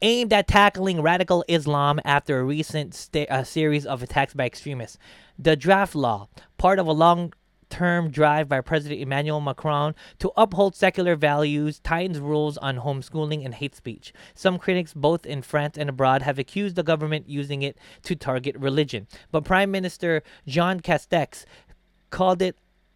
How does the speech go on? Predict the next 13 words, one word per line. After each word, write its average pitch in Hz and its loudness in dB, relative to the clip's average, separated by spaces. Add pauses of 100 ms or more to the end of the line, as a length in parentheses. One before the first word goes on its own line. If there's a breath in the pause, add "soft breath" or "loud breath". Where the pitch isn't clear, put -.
(500)
a 156 6
law 165 2
of 156 0
protection 143 -2
that 135 2
would 135 -4
free 180 0
Muslims 147 -2
from 127 -8
the 120 -6
grip 139 -4
of 120 -4
radicals. 110 -2